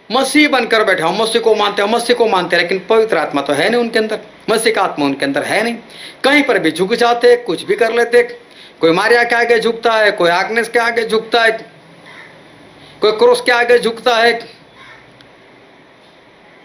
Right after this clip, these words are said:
क्या ये सच्चे मसीह है क्या? नहीं। जो सच्चे मसीह के लोग हैं, जो सच्चे यहूदी है, वो किसी के आगे नहीं झुकते, वो एक ही परमेश्वर को मानते। मर जाएंगे,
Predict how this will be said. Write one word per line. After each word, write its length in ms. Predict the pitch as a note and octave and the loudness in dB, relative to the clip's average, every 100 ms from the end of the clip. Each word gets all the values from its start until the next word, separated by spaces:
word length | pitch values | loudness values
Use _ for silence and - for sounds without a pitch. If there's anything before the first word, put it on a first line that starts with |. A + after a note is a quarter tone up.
| - - - - | -20 -20 -20 -4
क्या 120 | G3+ | 0
ये 80 | A#3 | 2
सच्चे 280 | A3+ B3 D4 | 2 2 2
मसीह 360 | D4 C#4+ C#4 C#4+ | 2 0 2 2
है 80 | |
क्या? 280 | C#4 C4+ - - - - - - _ - - - | 2 0 0 -6 -18 -20 -20 -20 _ -20 -20 -8
नहीं। 260 | F#3 D4+ D4 - - - - - - - - - - - - - | -2 0 -2 -6 -20 -20 -20 -20 -20 -20 -20 -20 -20 -20 -20 -4
जो 80 | G3+ | 0
सच्चे 340 | A#3 D4 C#4 D4 | 0 0 0 0
मसीह 340 | B3+ - C4 | 0 -2 -2
के 160 | B3+ B3 | 2 4
लोग 200 | A#3+ G#3 | 4 4
हैं, 400 | G#3 A3 - - - - - - - - - - - - - - | 4 2 0 -10 -20 -20 -20 -20 -20 -20 -20 -20 -20 -20 -20 -6
जो 80 | F3+ | -4
सच्चे 360 | F#3+ C4 C4 A#3+ | -2 0 2 4
यहूदी 400 | G#3+ A3 A3 G3+ | 4 4 2 4
है, 440 | G#3 G#3 - - - - - - - - | 4 2 0 -10 -20 -20 -20 -20 -20 -8
वो 60 | D#3+ | -2
किसी 260 | E3 F#3 F3+ | 0 0 0
के 60 | |
आगे 220 | F3+ E3+ | 0 2
नहीं 120 | E3 E3 | 0 0
झुकते, 280 | D#3 D#3 | -2 0
वो 160 | D#3+ D#3 | 0 0
एक 220 | D#3+ F3 | 0 0
ही 80 | F3 | 0
परमेश्वर 420 | F3 D#3 D#3 D#3 | 0 0 -2 -2
को 140 | D#3 D#3+ | -2 0
मानते। 320 | D3+ C#3+ C#3+ | 0 -2 0
मर 200 | D3+ G#3 | 2 2
जाएंगे, 400 | F#3 F3+ E3 | 2 0 2